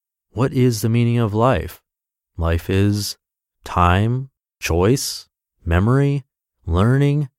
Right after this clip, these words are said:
suffering, love, replicating D N A? You can tell by the variety of answers that they are just projected meanings. You can choose to project one of these meanings onto your life if it makes you feel good or improves your current actions.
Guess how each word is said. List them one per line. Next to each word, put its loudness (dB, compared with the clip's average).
suffering, -2
love, 0
replicating 0
D 0
N 0
A? -2
You -6
can 0
tell 2
by 0
the 2
variety 0
of 0
answers -2
that -2
they 0
are 0
just -6
projected -2
meanings. 0
You -4
can 2
choose 0
to -4
project 0
one 0
of -2
these -2
meanings 0
onto 0
your 2
life 0
if -4
it -2
makes -4
you 0
feel 2
good 0
or 0
improves 0
your -2
current 0
actions. -4